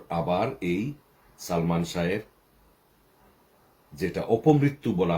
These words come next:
হয়েছিল, অপমৃত্যু বলে চালিয়ে দেয়া হয়েছিল, ওইটাকে পুনরায় তদন্ত করার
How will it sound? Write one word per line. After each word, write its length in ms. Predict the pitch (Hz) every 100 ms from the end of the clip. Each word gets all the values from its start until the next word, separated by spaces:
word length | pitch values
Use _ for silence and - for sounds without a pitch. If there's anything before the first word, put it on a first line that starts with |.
| 80
হয়েছিল, 360 | 76 - 71 60 - _ _ _ _ _ _ _ _ - _ _ - - -
অপমৃত্যু 500 | 92 107 104 92 - 98 87
বলে 240 | 120 127 98 107 - -
চালিয়ে 300 | 104 95 90
দেয়া 180 | 82 78
হয়েছিল, 320 | 76 71 71 69 -
ওইটাকে 440 | 85 80 87 - 123 147 - _ _ _ _
পুনরায় 460 | 139 156 165 135 98 107
তদন্ত 300 | 98 101 104 101
করার 220 | 82 98